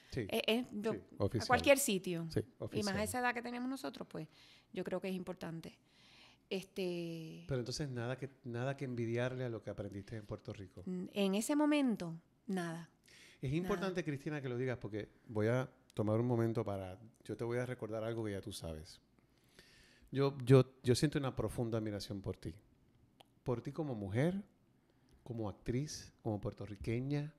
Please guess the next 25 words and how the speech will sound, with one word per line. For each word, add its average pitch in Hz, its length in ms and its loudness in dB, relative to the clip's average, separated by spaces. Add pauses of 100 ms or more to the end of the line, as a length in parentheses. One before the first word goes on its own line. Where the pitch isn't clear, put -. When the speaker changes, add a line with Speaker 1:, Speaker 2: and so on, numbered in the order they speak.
(600)
Speaker 1:
como 107 240 -4
madre, 117 460 0 (500)
como 104 180 -2
compañera. 101 720 0 (180)
No, 107 140 -2
no 107 120 2
es 107 60 0
que 127 100 2
haya 123 100 6
sido 123 180 4
mi 117 80 4
compañera, 120 540 6
pero 107 300 2 (340)
te 131 140 4
he 120 40 6
visto 135 380 0
en 107 100 0
función 107 460 0
de 107 80 2
compañera. 113 640 -4 (960)
Entonces, 170 460 -2
tú 156 140 0
no 156 220 2
eres 123 600 0 (720)
cualquier 110 600 -2